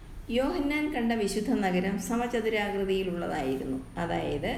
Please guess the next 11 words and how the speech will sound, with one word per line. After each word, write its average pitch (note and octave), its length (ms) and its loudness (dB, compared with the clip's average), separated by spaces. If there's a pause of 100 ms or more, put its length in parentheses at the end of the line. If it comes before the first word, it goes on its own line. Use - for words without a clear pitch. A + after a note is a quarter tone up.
(120)
നീളവും F#3 580 0
വീതിയും F3+ 720 0
ഉയരവും E3+ 540 2 (280)
സമമായിട്ടുള്ളത്. D#3+ 1040 -4 (1120)
ലോകത്തിലാരും A#3 960 0
ഇതുവരെയും G3+ 680 0
ഇത്ര F#3 220 0
വലിപ്പമേറിയ G#3 720 0
ഒരു F3 200 0
നഗരം F3 380 0
പണിതിട്ടില്ല. D#3+ 580 -2